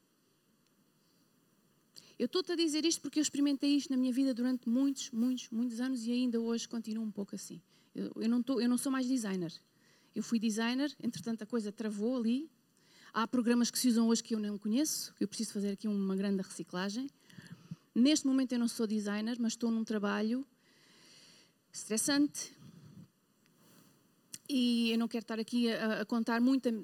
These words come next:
da minha história, nem do, do, dos grandes pormenores, mas, eh, eu fui forçada a passar por situações que nenhum trabalhador gosta, a nível de trabalho. E então todos os dias era stress. E eu pude ver a mão de Deus nisto tudo.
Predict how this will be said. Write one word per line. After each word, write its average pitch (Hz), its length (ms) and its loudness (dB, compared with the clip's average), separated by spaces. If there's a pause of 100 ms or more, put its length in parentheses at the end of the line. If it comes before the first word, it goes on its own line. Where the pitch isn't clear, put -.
(140)
da 214 100 -2
minha 214 160 2
história, 247 400 0
nem 220 220 0
do, 196 260 -2
do, 190 160 -8
dos 214 240 -4
grandes 233 280 -2
pormenores, 247 480 -2
mas, 262 420 -2
eh, 226 340 -2
eu 247 80 2
fui 262 220 0
forçada 247 440 -4
a 262 60 -2
passar 262 300 -6
por 240 120 -6
situações 262 540 -2
que - 180 -4
nenhum 294 280 6
trabalhador 277 520 0
gosta, 190 380 -6 (880)
a 208 80 -8
nível 214 240 -2
de - 60 -16
trabalho. 190 380 -6 (920)
E - 80 -4
então 196 240 -2
todos 208 240 -2
os 208 140 -4
dias 226 200 -2
era 240 120 -4
stress. - 540 -12 (1300)
E 214 140 0
eu 294 120 4
pude 302 220 -2
ver 285 140 0
a 285 60 0
mão 285 160 0
de 262 80 -4
Deus 233 420 -6
nisto 214 380 -8
tudo. - 140 -14